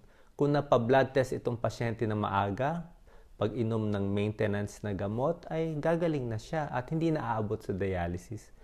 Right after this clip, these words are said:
Kaya nakikita nyo po, matipid ang itong mga blood test na to. Okay? Sana naman, dapat naman itong mga blood test nililibre ng gobyerno tulad sa ibang bansa, nililibre.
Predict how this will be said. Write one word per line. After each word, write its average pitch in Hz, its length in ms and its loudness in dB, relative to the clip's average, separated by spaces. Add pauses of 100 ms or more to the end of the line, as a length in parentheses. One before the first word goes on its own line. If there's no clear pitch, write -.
(200)
Kaya 139 160 2
nakikita 147 560 0
nyo 165 80 2
po, 120 320 2
matipid 131 960 2
ang 113 240 -8
itong 123 320 -4
mga 101 560 -4 (320)
blood 104 400 4
test - 240 -6
na 95 160 -8
to. 101 160 -10 (160)
Okay? 156 560 0 (320)
Sana 147 320 6
naman, 147 400 4
dapat 117 320 4
naman 127 320 0
itong 107 160 0
mga 101 240 2
blood 98 320 6
test 120 240 2
nililibre 95 640 0
ng 92 160 -2
gobyerno 120 800 2
tulad 92 320 0
sa 101 320 -4
ibang 98 240 -4
bansa, 101 400 0
nililibre. 123 640 2